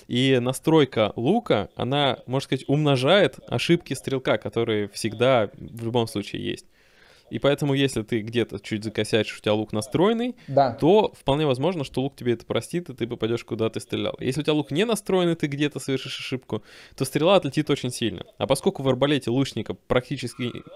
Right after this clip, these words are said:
Speaker 1: ну, стрелка, да, прак-, практически нет, он только на спусковой крючок нажимает, то
Speaker 2: Вот.
Speaker 1: поэтому арбалет прощает такие ошибки.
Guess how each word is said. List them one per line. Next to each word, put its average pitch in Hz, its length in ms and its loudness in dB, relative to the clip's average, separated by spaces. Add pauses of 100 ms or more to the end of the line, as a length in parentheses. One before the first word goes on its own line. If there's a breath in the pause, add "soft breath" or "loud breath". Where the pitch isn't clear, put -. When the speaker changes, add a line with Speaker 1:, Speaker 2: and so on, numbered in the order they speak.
Speaker 1:
ну, 123 240 -6
стрелка, 113 460 -2
да, 117 100 0
прак-, 117 260 -4
практически 135 520 -2
нет, 220 240 2 (360 loud breath)
он 110 220 -2
только 120 300 0
на 104 720 -2
спусковой - 360 -6
крючок 107 300 -6
нажимает, 101 460 -8
то 151 200 -14
Speaker 2:
Вот. 123 220 2
Speaker 1:
поэтому 185 260 2
арбалет 139 300 2
прощает 135 400 0
такие 98 320 -2
ошибки. - 400 -10